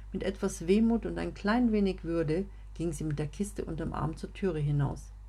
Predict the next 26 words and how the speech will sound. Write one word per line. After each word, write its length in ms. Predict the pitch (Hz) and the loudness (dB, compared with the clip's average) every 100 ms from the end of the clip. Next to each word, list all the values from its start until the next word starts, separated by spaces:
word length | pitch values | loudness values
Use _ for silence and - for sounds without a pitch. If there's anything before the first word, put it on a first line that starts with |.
| - - - | -16 -14 -6
An 140 | 170 | -2
der 100 | 180 | -2
Türe 320 | - 214 233 | 2 4 4
drehte 340 | 240 202 190 185 | 4 2 2 0
sich 220 | - 143 | -8 -6
Celine 360 | - 170 185 180 | -6 -2 0 0
noch 100 | - | -2
einmal 280 | 160 170 | -2 -4
zu 140 | 160 165 | -4 -4
Maria 320 | 165 160 160 | -2 0 0
um 280 | - 185 190 | 0 -2 -4
und 180 | - 135 | -6 0
lächelte 540 | 143 143 160 151 170 | 0 0 -6 -2 -4
sie 240 | 156 180 170 - - | -2 -4 -6 -8 -8
treuherzig 680 | 139 135 147 151 - - 160 | -2 0 0 -2 -6 -6 -4
an. 220 | 160 151 - - - - - - - - | -4 -6 -12 -14 -14 -14 -14 -16 -16 -14
Sie 140 | - 190 | -4 -2
stand 320 | - 208 214 | 2 4 6
noch 140 | 202 | 4
immer 240 | - 208 202 | 4 4 4
fassungslos 840 | - 202 202 196 - 175 185 180 | 0 -4 0 -4 -2 -2 -2 -2
wie 100 | 196 | 0
angewurzelt 680 | - 240 190 160 175 - 151 | 4 4 4 0 -2 -2 -4
an 140 | 151 | -2
ihrem 240 | 143 143 147 | 0 0 -2
Schreibtisch 680 | - 135 147 - 190 - | -2 -4 -2 0 0 -2